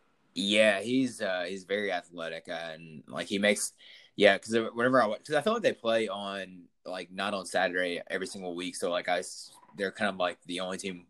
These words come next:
college football team playing. They played on Friday this past week, so, uh,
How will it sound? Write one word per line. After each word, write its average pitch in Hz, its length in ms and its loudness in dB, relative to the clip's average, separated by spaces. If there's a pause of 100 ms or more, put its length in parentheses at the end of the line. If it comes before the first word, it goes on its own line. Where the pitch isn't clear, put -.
(100)
college 101 220 0
football 90 220 -2
team 87 160 -8
playing. 87 340 -6
They 90 100 -2
played 104 200 2
on 90 100 -4
Friday 87 460 0 (260)
this - 100 -16
past 95 280 2
week, 85 240 -6 (320)
so, 87 360 0
uh, 87 280 -2